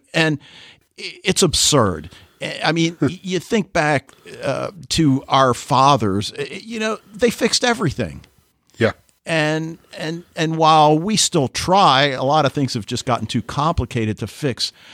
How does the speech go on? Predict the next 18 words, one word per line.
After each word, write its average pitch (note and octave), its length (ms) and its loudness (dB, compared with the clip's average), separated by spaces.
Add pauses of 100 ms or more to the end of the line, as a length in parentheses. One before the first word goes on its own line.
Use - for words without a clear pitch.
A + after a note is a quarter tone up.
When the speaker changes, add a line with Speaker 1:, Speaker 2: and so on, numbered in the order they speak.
(160)
Speaker 1:
So D#3+ 380 2
Louis A#3 380 -2
Rossmann, C#3 720 2 (720)
it's - 180 -8 (120)
some F#3 200 -2
really G3 300 4
good A2+ 180 2
stuff. B2+ 320 2
He D3 100 0
does B2+ 240 4
Speaker 2:
A - 0 -
K A#2+ 60 6
A A#2 100 6
Speaker 1:
these A2+ 80 -2
Speaker 2:
our G#2 120 0
cars. G2 640 -4 (180)
Speaker 1:
Yeah, B2+ 240 -4
yeah. B2 440 0